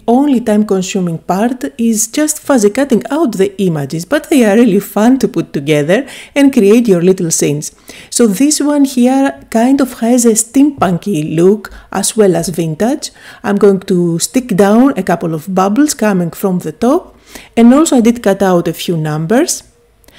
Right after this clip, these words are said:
For the quote on this page, I went with "Ordinary people can do extraordinary things." After sticking them down, again I'm going to bring in my white gel pen,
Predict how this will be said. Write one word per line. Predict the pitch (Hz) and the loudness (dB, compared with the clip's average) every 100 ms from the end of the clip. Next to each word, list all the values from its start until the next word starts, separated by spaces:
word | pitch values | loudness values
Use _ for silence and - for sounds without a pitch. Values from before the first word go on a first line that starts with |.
| - | -20
For | - - 294 | -12 0 2
the | 320 | 2
quote | 339 240 277 302 | 2 4 4 4
on | 196 180 | 2 4
this | 180 196 | 4 2
page, | - 202 247 240 | 0 0 0 0
I | 208 | 0
went | 190 233 240 240 | 2 4 4 4
with | 208 - - | 2 0 -6
"Ordinary | 214 269 262 208 180 170 | 0 2 4 4 2 -2
people | - 180 - 269 330 - _ _ | -4 -4 0 0 0 -6 _ _
can | 214 | 2
do | 196 190 185 - _ _ | 6 6 4 -2 _ _
extraordinary | 214 208 - 202 196 262 247 233 214 190 | -2 0 -4 -2 0 2 4 4 4 -2
things." | - 139 165 - - _ _ _ _ _ _ _ _ _ _ - | -6 -8 -8 -12 -16 _ _ _ _ _ _ _ _ _ _ -8
After | 220 226 254 | -6 -2 -2
sticking | 247 240 214 | -2 -2 0
them | 190 175 | 0 -4
down, | 160 208 247 320 294 | -2 0 2 0 -2
again | 196 170 165 220 285 | -6 -4 2 4 4
I'm | 233 | 2
going | 202 185 | 2 0
to | - 160 | -2 0
bring | 202 214 | 2 4
in | 202 185 | 4 0
my | 170 | -2
white | 170 170 165 - | -2 -4 -6 -4
gel | 180 208 | -2 -2
pen, | 214 311 | -2 -2